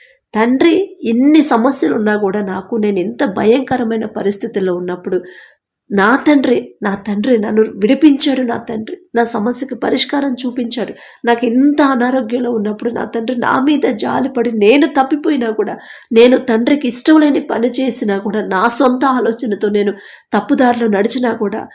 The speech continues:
మళ్ళీ తండ్రి పాదాల దగ్గరకు వచ్చి నేను కన్నీరు కారుస్తే, కారుస్తున్నానని తండ్రి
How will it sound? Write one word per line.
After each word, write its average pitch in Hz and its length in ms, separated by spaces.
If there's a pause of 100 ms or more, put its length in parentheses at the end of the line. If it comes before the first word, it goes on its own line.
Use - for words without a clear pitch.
(240)
మళ్ళీ 311 300
తండ్రి 269 340
పాదాల 240 440
దగ్గరకు 240 440
వచ్చి 233 280
నేను 214 140
కన్నీరు 247 480
కారుస్తే, 254 760
కారుస్తున్నానని 226 760
తండ్రి 214 420